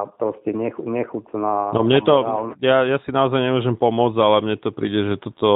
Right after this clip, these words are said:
Speaker 2: je úmyselné predĺžovanie krízovej situácie, aby,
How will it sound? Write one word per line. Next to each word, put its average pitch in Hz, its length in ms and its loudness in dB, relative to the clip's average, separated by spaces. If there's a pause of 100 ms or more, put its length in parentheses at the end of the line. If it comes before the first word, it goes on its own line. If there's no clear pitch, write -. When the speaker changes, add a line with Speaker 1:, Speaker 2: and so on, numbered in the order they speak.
(720)
Speaker 2:
je 107 400 4
úmyselné 110 1120 2 (160)
predĺžovanie 107 800 2
krízovej 104 560 0
situácie, 98 880 2
aby, 95 400 0